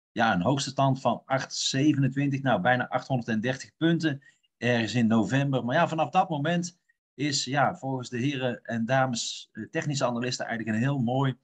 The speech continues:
neerwaarts patroon gekomen. Ehm, ja, voor de meeste mensen die aandelen in de portefeuille hebben, is dat niet zo'n heel erg goed teken. Even afgezien van dat je soms ook nog wel eens een keer een pareltje op de beurs kan zien, eh, al dus, eh, Geert Schaai.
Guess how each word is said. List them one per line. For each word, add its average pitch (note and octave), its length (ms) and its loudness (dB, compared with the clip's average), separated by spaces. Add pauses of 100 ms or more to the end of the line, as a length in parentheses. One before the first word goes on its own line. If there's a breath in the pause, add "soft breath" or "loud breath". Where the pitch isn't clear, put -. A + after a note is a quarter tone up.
(220 loud breath)
neerwaarts C#3 480 2
patroon B2 520 0 (180)
gekomen. G#2 640 -2 (380 soft breath)
Ehm, A#2 400 4 (340)
ja, C3 180 2
voor C3 100 0
de C3+ 60 4
meeste D3 240 0
mensen C#3 220 0
die C3+ 180 -2
aandelen G3+ 420 4
in C3+ 60 0
de A#2+ 60 -4
portefeuille A#2 500 0
hebben, G2+ 280 -4 (260)
is C#3 160 -2
dat G2+ 220 0
niet C3+ 180 0
zo'n C3+ 200 2
heel C3+ 320 -2
erg C3+ 240 -4
goed C#3 180 -4
teken. C#3 440 -2 (260)
Even A#2 260 0
afgezien A2+ 460 2
van A2 300 -2
dat G#2+ 180 -2
je - 60 -10
soms C3 260 -4
ook B2+ 140 -2
nog A#2 100 -4
wel A2+ 80 -2
eens A2+ 100 -2
een - 60 -12
keer A2+ 160 -4
een G#2+ 260 -6
pareltje A#2 380 0
op G#2 60 -10
de G#2 100 -10
beurs A#2 220 -2
kan A#2 180 -2
zien, A#2+ 200 -2
eh, A2 400 -6
al G#2+ 100 -6
dus, G#2+ 280 -6
eh, F#2 180 -8
Geert A2+ 200 -4
Schaai. D3 360 0